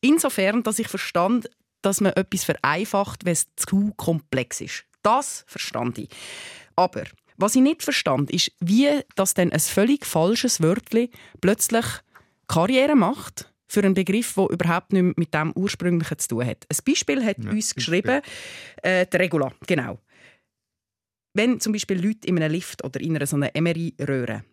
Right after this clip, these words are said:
Speaker 1: Platzangst haben,
Speaker 2: Mhm.
Speaker 1: dann ist das ja kreuzfalsch.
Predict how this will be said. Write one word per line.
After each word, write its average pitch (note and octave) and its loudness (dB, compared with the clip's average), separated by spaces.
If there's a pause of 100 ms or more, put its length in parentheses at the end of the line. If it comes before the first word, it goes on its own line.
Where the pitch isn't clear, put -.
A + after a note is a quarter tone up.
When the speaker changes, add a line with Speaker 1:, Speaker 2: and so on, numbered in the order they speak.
(160)
Speaker 1:
Platzangst D3 0
haben, - -6 (200)
Speaker 2:
Mhm. A2 -6
Speaker 1:
dann F#3 2
ist G3 0
das F#3+ -2
ja E3+ 2
kreuzfalsch. - -6